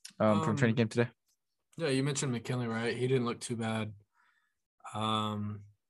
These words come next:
Speaker 2: JaVale McGee, he looked pretty good.
Speaker 1: No.
Speaker 2: <laughs> Uh, yeah, I think we pretty much got it. Davis, honestly, he made some pretty good cuts.
Speaker 1: Yeah, yeah, some good, and Davis was really consistent with three. Oh, Tim.
Speaker 2: Oh, Tim, yeah, okay, Tim, yeah. Tim played, uh, honestly really good. And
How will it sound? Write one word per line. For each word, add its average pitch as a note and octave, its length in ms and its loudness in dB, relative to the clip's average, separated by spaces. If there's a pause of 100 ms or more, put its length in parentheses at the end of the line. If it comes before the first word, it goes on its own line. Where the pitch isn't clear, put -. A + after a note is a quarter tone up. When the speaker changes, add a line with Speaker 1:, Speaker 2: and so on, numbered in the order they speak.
(360)
Speaker 2:
JaVale A#2 380 4 (120)
McGee, A2+ 240 2
he B2 120 0
looked A#2 200 -4
pretty A#2 180 -4
good. A#2 340 -2 (180)
Speaker 1:
No. A#2+ 440 8
Speaker 2:
<laughs> - 100 -20
Uh, A#2 920 2 (1000)
yeah, F3+ 120 2
I E3 60 4
think D3 180 -2
we B2 80 0
pretty C#3 240 -4
much A#2+ 140 -8
got A#2+ 180 -2
it. A2+ 60 -4
Davis, C#3+ 340 6
honestly, A#2+ 340 2
he A#2 80 -2
made D3 160 2
some C#3+ 120 -4
pretty C3 160 2
good A2 160 0
cuts. - 380 -4 (100)
Speaker 1:
Yeah, D3+ 240 10
yeah, A2 160 8
some A2+ 180 0
good, A2+ 140 8
and G#2 400 4
Davis G#2+ 420 6
was F#2+ 100 -4
really G#2+ 180 6
consistent G2+ 360 0
with G2 40 2 (120)
three. - 20 8
Oh, C#3 140 12
Tim. C3+ 320 6 (480)
Speaker 2:
Oh, D#3 140 6
Tim, E3+ 200 4
yeah, C3+ 180 4 (100)
okay, C3+ 180 2
Tim, C3 240 2
yeah. G2+ 220 -2
Tim D3 160 0
played, A#2 240 -2 (400)
uh, A#2+ 180 -2
honestly C3 340 4
really A2 200 2
good. A2 180 0
And G2+ 180 -2